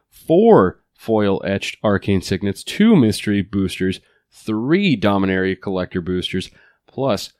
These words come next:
two Modern Horizons two draft boosters, plus an exclusive Magic thirty playmat, deck box, and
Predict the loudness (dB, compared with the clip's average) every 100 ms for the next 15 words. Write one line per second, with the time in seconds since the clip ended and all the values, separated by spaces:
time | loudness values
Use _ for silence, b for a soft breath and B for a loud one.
0 | _ _ -6 0 2 0 -4 _ -6 -2
1 | 0 0 0 0 0 0 -4 -4 -2 -2
2 | -2 -2 -2 -2 -4 -6 -6 -8 -10 -20
3 | -12 -8 -2 2 2 0 -8 -16 _ _
4 | _ _ _ -8 -4 -4 -6 -14 -8 0
5 | 2 2 -4 -8 -12 _ _ _ -6 -4
6 | -4 -6 -6 -4 -6 -6 -4 -2 -4 -8
7 | _ _ _ -2 -2 0 -2 -4 -8 -8
8 | 0 2 2